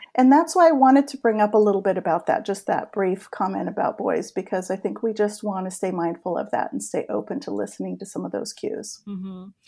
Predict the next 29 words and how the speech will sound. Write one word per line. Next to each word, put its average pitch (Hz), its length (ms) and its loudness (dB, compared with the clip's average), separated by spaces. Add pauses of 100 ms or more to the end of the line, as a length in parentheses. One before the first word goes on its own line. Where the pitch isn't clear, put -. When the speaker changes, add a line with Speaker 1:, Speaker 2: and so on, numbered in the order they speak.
(400)
Speaker 2:
When 208 160 -6
I 226 100 0
was 240 220 -4
in 180 300 -6
high 202 220 -6
school, - 320 -12
so - 160 -10
this 170 220 -14
was, 170 160 -16
you 170 80 -10
know, 151 140 -8
a 156 40 -10
million 165 320 -8
years 175 240 -8
ago, 139 200 -10 (560)
in 170 60 -12
health 320 220 -6
class, 170 300 -2
we 185 100 -8
had 175 140 -8
a 165 60 -10
speaker 190 400 -10
come 175 260 -12
in, 175 320 -8 (400)
and 202 100 -4
it - 80 -6
was 185 140 -12
a 180 60 -6
male 180 640 -4